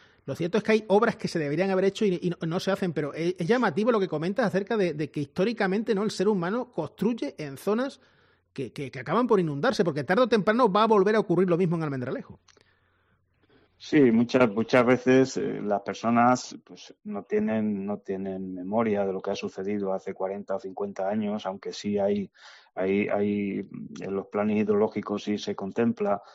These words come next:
Speaker 2: La zona de Valencia, hay muchas zonas que son, que son zonas desecadas de, de, del embalse de Albufera,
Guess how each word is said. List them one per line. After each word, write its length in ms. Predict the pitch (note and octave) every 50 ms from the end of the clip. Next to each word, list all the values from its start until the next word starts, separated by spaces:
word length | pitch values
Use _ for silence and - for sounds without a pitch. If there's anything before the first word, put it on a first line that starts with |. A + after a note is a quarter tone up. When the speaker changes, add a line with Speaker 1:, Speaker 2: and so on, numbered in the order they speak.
| - _ _ _ _
Speaker 2:
La 240 | - G2+ G2+ F#2+ -
zona 440 | - A2 A2+ A2+ A2+ A#2 A2+ A2+ A3
de 320 | G#2 G#2+ A2 A2 A2 A2 G#2+
Valencia, 880 | G#2+ A2 A2 A2 A2+ A#2 A#2 A#2 - - A2 A2 G#2+ G#2+ G#2 G#2+ G#2 G#2 G#2 G2 - - - -
hay 160 | G#2 A2+ A2+
muchas 280 | B2 B2 - A#2+ A2+ -
zonas 340 | - A2+ A2+ A2+ A2+ A2 -
que 140 | - G2 F#2+
son, 520 | - - G#2 G#2+ G#2+ G#2+ G#2 G2+ G2+ F#2+
que 120 | - F#2 F#2
son 540 | - G#2 G2+ G2+ G#2 G#2 G2+ G2+ G2 F#2+ F#2 -
zonas 320 | - G2+ G#2+ A2 G#2+ G#2
desecadas 760 | G#2 A2 - - G2+ - - A2+ A2+ A2+ G#2+ G#2 G2 G2 F2+
de, 400 | F2+ G2 F#2+ F#2 F2+ F2+ F2 - -
de, 440 | F#2+ F#2 F2 E2+ F2+ F2+ F2+ F2
del 200 | F2+ F2+ G2 F2
embalse 460 | F2 F2 F2+ F2+ G2 G2 F#2+ - G2 F#2+
de 60 | F#2
Albufera, 600 | F2+ F2+ F2+ - - A2+ A#2 A#2+ A2 G2 G2 -